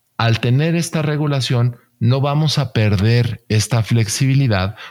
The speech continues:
porque lo que se va a exigir es que la empresa prestadora del servicio de mano de obra subordinada o subcontratada,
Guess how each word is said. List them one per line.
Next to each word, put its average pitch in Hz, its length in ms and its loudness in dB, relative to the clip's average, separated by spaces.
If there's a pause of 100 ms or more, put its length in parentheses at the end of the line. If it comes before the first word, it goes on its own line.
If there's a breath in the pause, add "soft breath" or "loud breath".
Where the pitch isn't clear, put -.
porque 110 280 0
lo 101 160 2
que 104 120 0
se 101 160 -2
va 107 100 0
a 131 60 2
exigir 123 720 -2
es 104 240 -2
que 87 100 -2
la 82 140 0
empresa 120 680 0
prestadora 104 680 -2
del 87 200 0
servicio 90 540 -2 (340 loud breath)
de 85 320 -2
mano 113 340 2
de 113 120 2
obra 95 220 0
subordinada 82 1000 -2 (320)
o 76 100 -6
subcontratada, 98 1000 -4